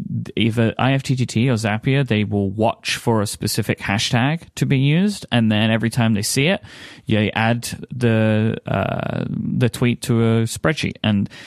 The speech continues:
the Zapier stuff is more powerful. You can pull more things out of it, but it is more complicated. And the I F T T T stuff, you can just enable it.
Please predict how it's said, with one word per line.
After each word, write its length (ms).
the 60
Zapier 440
stuff 320
is 180
more 180
powerful. 460
You 140
can 160
pull 240
more 240
things 280
out 180
of 100
it, 100
but 140
it 120
is 160
more 140
complicated. 600
And 120
the 80
I 100
F 100
T 100
T 160
T 180
stuff, 300
you 80
can 100
just 140
enable 400
it. 140